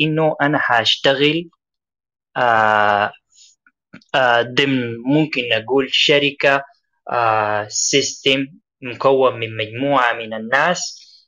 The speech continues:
بيطلب إني أكون متخصص. العالم كله ماشي نحو التخصصية وأنا فاهم الحاجة دي. أنا لو جيت أقدم مثلا لأي شركة كبيرة، لأي حتة في العالم، عشان أكون جزء من هيكل لازم أكون متخصص عشان أدي البارت اللي علي.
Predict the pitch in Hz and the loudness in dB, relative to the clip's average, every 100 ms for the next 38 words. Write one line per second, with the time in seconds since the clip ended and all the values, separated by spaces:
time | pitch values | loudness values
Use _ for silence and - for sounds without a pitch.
0 | _ 131 156 151 139 123 123 143 127 - | _ -2 -2 0 -2 -2 -2 2 2 0
1 | 139 127 107 - 113 - 104 - 127 147 | -4 -4 -8 -6 -4 -4 -6 -4 0 2
2 | 180 151 139 156 147 135 143 - 123 - | 2 2 -2 -2 0 0 0 0 -4 -6
3 | 113 - - 110 120 - 160 156 135 123 | -6 -8 -10 -8 -6 -2 0 2 0 -2
4 | - 123 113 107 - 117 107 107 107 - | -2 -2 -2 -6 -2 0 0 -4 -6 -18
5 | - _ _ 127 139 131 120 135 139 123 | -20 _ _ -4 0 0 0 0 0 0
6 | 135 123 120 117 123 120 113 110 110 127 | 0 -2 -6 -4 -4 0 0 0 -2 -2
7 | 127 113 - 117 113 101 107 110 113 104 | -4 -6 -6 -8 -10 -10 -10 -8 -8 -8
8 | - _ _ _ - - 117 120 131 127 | -10 _ _ _ -20 -14 -2 0 2 0
9 | 113 127 113 107 117 104 107 120 110 101 | -2 -4 -4 -6 -2 0 2 2 0 -6
10 | _ _ _ 113 113 113 113 110 - 135 | _ _ _ -4 -2 -2 -4 -6 -4 -4
11 | 127 120 156 139 127 110 104 127 143 143 | -4 -2 0 0 0 -2 -4 0 -2 2
12 | 170 175 - _ - 131 143 143 107 - | 0 0 -8 _ -4 0 0 -2 -6 -2
13 | 139 123 117 - 160 - 175 131 117 113 | -2 -2 -4 -2 0 0 0 0 0 -2
14 | 113 143 143 127 117 117 131 127 113 98 | -2 0 -2 -2 -4 0 0 0 -2 -2
15 | 104 101 | -2 -4